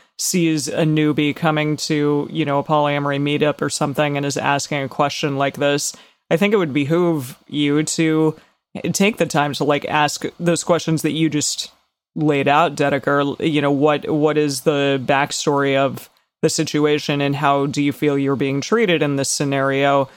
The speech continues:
What are your hopes for, you know, what the relationship will ultimately look like, what you're gonna get out of, you know, your relationships with other people and with this person, stuff like this. Because it,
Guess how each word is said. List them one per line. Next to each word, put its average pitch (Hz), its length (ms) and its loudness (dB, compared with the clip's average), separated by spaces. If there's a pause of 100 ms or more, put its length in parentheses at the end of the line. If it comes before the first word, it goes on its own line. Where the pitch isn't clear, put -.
(220)
What 151 320 2
are 156 160 4
your 143 160 0
hopes 143 600 -2 (140)
for, 139 640 0 (540)
you 165 180 2
know, 151 120 2
what 147 180 2
the 151 100 2
relationship 147 580 0
will 147 80 2
ultimately 139 560 0
look 151 300 2
like, 151 400 2
what 147 200 2
you're 143 140 -2
gonna 135 180 -2
get 131 160 0
out 135 240 2
of, 131 400 -2 (180)
you 135 160 -2
know, 131 180 2
your 139 260 2
relationships 135 600 0
with 143 120 0
other 139 180 2
people 170 380 2
and 156 220 0
with 143 100 -4
this - 160 -2
person, 147 380 -2
stuff - 260 0
like 131 220 -4
this. 147 360 2 (760)
Because 180 400 4
it, 175 400 0